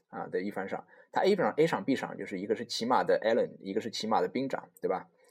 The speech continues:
它一个是 A 赏，一个是 B 赏，这两个东西它其实是同等级的啊，并没有什么差别。啊，如果说哪个，哪个人气高，哪个做 B 赏人气高的话，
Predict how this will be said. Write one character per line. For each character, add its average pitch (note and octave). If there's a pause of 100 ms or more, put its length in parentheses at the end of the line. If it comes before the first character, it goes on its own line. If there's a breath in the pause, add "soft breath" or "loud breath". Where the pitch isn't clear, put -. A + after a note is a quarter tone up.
它 -
一 -
个 A#2
是 -
A A#2+
赏， F#2
一 F#2+
个 G2+
是 -
B G2+
赏， -
这 G#3+
两 G#3+
个 G#2
东 A#2+
西 B2
它 B2
其 A#2+
实 B2
是 D3
同 B2+
等 E3+
级 -
的 -
啊， -
并 A3+
没 -
有 B3
什 F#3+
么 F3+
差 -
别。 - (480 soft breath)
啊， G2
如 A2+
果 D#3+
说 A#2+
哪 G2+
个， B2+
哪 G#2+
个 A#2
人 A#2
气 A#2+
高， A#2+
哪 G2+
个 G2
做 G2
B A#2+
赏 E2
人 G2
气 -
高 G#2
的 F#2+
话， -